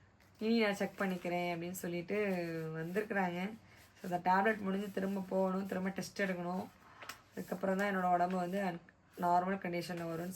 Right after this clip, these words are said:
சொல்லியிருக்கிறாங்க. So, தைராய்டுங்கிறது இங்க ஒரு ஹார்மோன் சுரப்பி வந்து நம்ம கழுத்து பகுதிக்கு கீழே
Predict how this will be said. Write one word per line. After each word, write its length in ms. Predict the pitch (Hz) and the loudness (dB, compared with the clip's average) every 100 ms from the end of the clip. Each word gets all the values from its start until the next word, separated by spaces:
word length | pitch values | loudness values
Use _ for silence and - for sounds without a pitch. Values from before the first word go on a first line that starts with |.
| - | -8
சொல்லியிருக்கிறாங்க. 580 | 170 175 175 170 165 185 - - - - - - - - - - - - - - | -8 -6 -6 -6 -8 -10 -14 -20 -20 -20 -20 -20 -20 -20 -20 -20 -20 -20 -20 -20
So, 280 | - - 202 | -20 -2 4
தைராய்டுங்கிறது 1080 | 208 240 240 240 240 240 220 196 175 202 277 392 - - | 6 8 10 8 8 6 6 4 4 4 4 0 -6 -8
இங்க 240 | - 208 208 | -6 -2 2
ஒரு 160 | 202 | 4
ஹார்மோன் 680 | 196 170 180 190 196 208 214 220 - | 4 4 4 4 4 2 2 -4 -6
சுரப்பி 380 | 190 185 185 196 | -2 -2 0 -2
வந்து 540 | 180 170 175 247 - - | -2 -2 0 -2 -2 -4
நம்ம 240 | 185 180 | -4 -2
கழுத்து 420 | 170 185 208 - | -4 -2 -2 -4
பகுதிக்கு 500 | 196 190 180 170 - 160 | -2 0 0 -4 -10 -10
கீழே 460 | 185 190 180 202 | -2 0 0 0